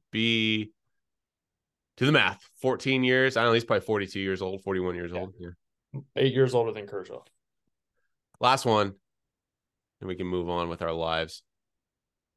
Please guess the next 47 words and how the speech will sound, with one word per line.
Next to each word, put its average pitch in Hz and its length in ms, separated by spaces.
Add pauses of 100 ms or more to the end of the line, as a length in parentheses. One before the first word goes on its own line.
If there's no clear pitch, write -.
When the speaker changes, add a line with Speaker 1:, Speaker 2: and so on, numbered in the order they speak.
(1160)
Speaker 1:
Jorge 117 220
Soler. 85 500 (960)
Speaker 2:
Ooh, 208 500
I 135 80
don't 190 160
even, 120 180
I 107 60
didn't 147 120
even 104 200
think 110 160
about 95 280
him. 92 280 (160)
Speaker 1:
You 92 60
know, 95 140 (200)
he's - 260
sleepy. 233 560 (480)
I - 60
mean, 190 140
he, 190 180
uh, 156 120
you 131 180
shouldn't 220 280
be 127 60
sleeping 143 380
on 98 100
him. 98 60
He's 101 140
a 95 40
guy 110 160
that 98 140
has 101 260
some 104 120
of 98 40
the 95 80
most 92 260
pop 101 360
in 82 120
baseball. 80 520
Maybe 117 240
not 110 180
as 95 140
consistent 117 680
as 113 160
you 135 60
would 123 120
want, 120 360
but 92 240